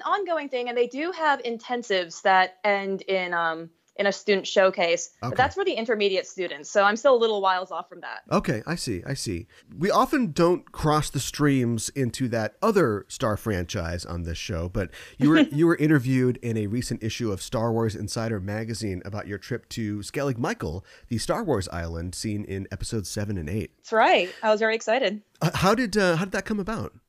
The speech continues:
Speaker 1: Ever since I watched The Force Awakens and found out that, you know, that final scene was filmed in a real place, I was like, "Oh my goodness, I have to go visit. Like, it looks beautiful."
Speaker 2: Yeah.
Speaker 1: And it seems like it looks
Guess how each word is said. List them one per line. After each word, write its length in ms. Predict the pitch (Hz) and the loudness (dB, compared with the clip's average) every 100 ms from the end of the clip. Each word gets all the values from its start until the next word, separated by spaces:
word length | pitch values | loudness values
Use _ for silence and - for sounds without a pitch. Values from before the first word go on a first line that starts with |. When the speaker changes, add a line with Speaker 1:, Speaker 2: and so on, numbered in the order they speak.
| _ _ - | _ _ -4
Speaker 1:
Ever 220 | 262 330 | -4 -4
since 240 | 339 349 | -6 -2
I 120 | 294 | 0
watched 440 | 269 269 285 - - | 2 0 0 -4 -10
The 80 | 226 | -4
Force 260 | 240 233 | 0 0
Awakens 380 | 233 226 226 214 | 0 0 0 -2
and 160 | 208 214 | -2 0
found 220 | 220 214 | 0 4
out 260 | 196 190 | 6 6
that, 220 | 196 185 190 | 4 2 0
you 60 | |
know, 80 | 185 | -4
that 200 | 180 - | -4 -2
final 260 | 208 196 185 | -2 -2 -4
scene 460 | - 254 208 196 | -4 -2 -2 -2
was 420 | 180 180 175 170 - _ | 2 2 2 -4 -18 _
filmed 220 | 226 214 | 2 4
in 40 | |
a 60 | 190 | 2
real 180 | 185 175 | 2 2
place, 240 | 285 277 | 2 4
I 60 | 214 | 4
was 80 | 196 | 4
like, 140 | 190 | 2
"Oh 80 | 208 | 2
my 140 | 202 | 2
goodness, 340 | 196 247 247 190 | 2 2 2 2
I 80 | 185 | 4
have 220 | 190 190 | 2 2
to 180 | 202 180 | -2 -2
go 160 | 180 | -2
visit. 320 | 175 240 196 | 0 2 0
Like, 140 | 180 180 | 0 -4
it 100 | 190 | -4
looks 220 | 202 - _ _ | -4 -6 _ _
beautiful." 640 | 185 214 311 262 196 160 180 | -6 0 2 2 0 0 0
Speaker 2:
Yeah. 180 | 175 82 - | -2 -8 -6
Speaker 1:
And 320 | - 262 240 208 | 0 2 2 0
it 120 | - | -4
seems 360 | - 294 302 | -4 -4 -2
like 200 | 254 214 | 2 2
it 120 | 202 196 | 2 -2
looks 220 | 220 | -4